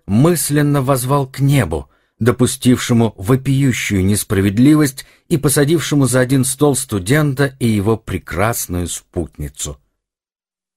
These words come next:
Впрочем, за столом теперь сидели красавица и Эгерт. Стульев было всего два, и студенту оставалось только топтаться рядом.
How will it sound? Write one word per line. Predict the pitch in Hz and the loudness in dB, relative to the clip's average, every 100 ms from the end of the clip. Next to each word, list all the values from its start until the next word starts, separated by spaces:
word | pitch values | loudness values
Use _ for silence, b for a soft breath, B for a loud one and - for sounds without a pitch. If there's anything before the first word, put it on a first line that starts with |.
| _ _ _ | _ _ _
Впрочем, | - - 180 175 156 117 | -6 2 2 2 0 0
за | 123 | 0
столом | - 98 123 165 | 0 0 2 0
теперь | - 131 143 | -4 -2 -2
сидели | 127 113 101 131 131 | 0 -2 0 0 0
красавица | - 95 - 131 139 - 135 | -2 -4 0 0 0 -2 -4
и | - 139 131 | -4 -6 -4
Эгерт. | 139 120 78 78 - _ _ _ _ _ | 0 0 0 -6 -6 _ _ _ _ _
Стульев | - - 120 127 147 | -4 0 2 2 0
было | 117 123 135 | 0 0 0
всего | - 117 139 | -4 -2 -2
два, | 120 104 69 - _ _ _ _ | 0 0 -2 -10 _ _ _ _
и | 127 | -2
студенту | - 110 90 151 156 165 - | 0 -2 0 0 2 0 0
оставалось | 131 - 113 147 147 | -6 -2 0 0 0
только | - 147 135 | 0 -4 -4
топтаться | - 98 - - 98 - 110 | -6 -8 -4 -4 -4 -4 -6
рядом. | 95 73 69 | -4 -4 -6